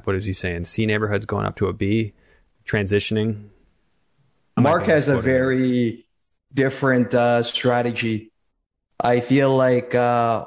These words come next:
Speaker 2: Mark is buying these buildings that just have a ton of work.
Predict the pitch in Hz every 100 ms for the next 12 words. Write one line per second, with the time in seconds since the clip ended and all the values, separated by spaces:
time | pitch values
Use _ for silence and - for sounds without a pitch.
0 | - 123 135 147 147 131 123 110 107 120
1 | 120 123 123 123 120 120 110 - _ _
2 | _ 120 123 107 123 123 123 127 110 117
3 | 110 117 - 120 120 107 - 117 - 123
4 | 120 104 101 117 151 -